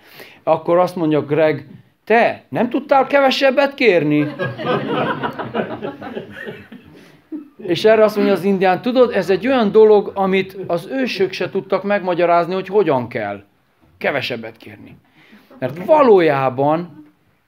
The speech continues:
a teremtésbe magába van a bőség. Tehát mi bennünk, bennünk van a bőség. És akkor beszélhetnék egy egész szemináriumot arról, hogy hogyan teremtsünk pénzt. Nem úgy, hogy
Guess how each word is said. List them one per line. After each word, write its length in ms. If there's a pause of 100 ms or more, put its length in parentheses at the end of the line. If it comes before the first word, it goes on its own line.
(720)
a 180
teremtésbe 1000 (500)
magába 840
van 240
a 80
bőség. 840 (300)
Tehát 420
mi 300
bennünk, 640
bennünk 500
van 160
a 80
bőség. 800 (320)
És 100
akkor 220
beszélhetnék 840 (640)
egy 260
egész 320
szemináriumot 840
arról, 420
hogy 220
hogyan 320
teremtsünk 540
pénzt. 420 (1120)
Nem 360
úgy, 200
hogy 280